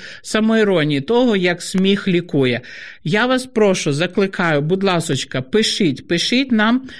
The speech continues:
розкажіть про те, що допомагає вам, від чого ви посміхаєтесь. От, наприклад, ем, ми можемо поговорити там про різні такі речі багато. А, є багато жартів там про популярних виконавців, да?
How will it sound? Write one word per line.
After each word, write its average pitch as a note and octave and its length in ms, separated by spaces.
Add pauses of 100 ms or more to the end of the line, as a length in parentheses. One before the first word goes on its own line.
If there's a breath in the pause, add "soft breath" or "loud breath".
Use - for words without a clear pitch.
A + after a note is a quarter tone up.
(180 loud breath)
розкажіть G#3 720
про F#3 160
те, A#3+ 320
що A3+ 240
допомагає F#3 720
вам, D#3 320
від D3+ 160
чого B3 300
ви G3 160
посміхаєтесь. D#3 1080 (420 loud breath)
От, D3 380
наприклад, A3+ 680
ем, F3 720
ми G#3 100
можемо A3 400
поговорити G3+ 640
там F3 260
про G3 200
різні F#3+ 320
такі F3 300
речі A#3 360
багато. E3 600 (360 loud breath)
А, E3 300
є G#3 300
багато G3+ 380
жартів G3 420
там E3+ 220
про F3 400
популярних F3+ 640
виконавців, D3+ 680
да? E3 240